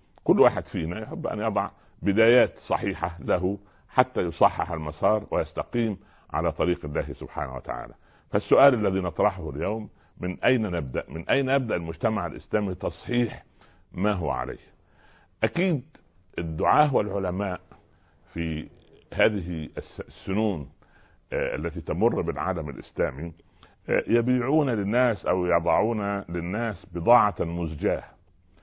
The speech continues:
هي حقيقة بضاعة ثمينة جدًا عند الذي يعلم، وعند الذي يفهم، وعند الذي يتفقه،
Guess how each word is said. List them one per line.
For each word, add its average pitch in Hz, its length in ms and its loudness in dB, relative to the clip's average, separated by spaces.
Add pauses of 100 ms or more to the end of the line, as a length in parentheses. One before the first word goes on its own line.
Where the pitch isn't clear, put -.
(300)
هي 101 120 6
حقيقة 147 440 6
بضاعة 117 380 6
ثمينة 143 420 2
جدًا 90 340 -4 (580)
عند 87 220 -2
الذي 80 680 -2
يعلم، 82 360 0 (240)
وعند 73 280 -6
الذي 76 500 -4 (400)
يفهم، 85 400 0 (440)
وعند 80 260 -2
الذي 87 280 0
يتفقه، 78 600 -6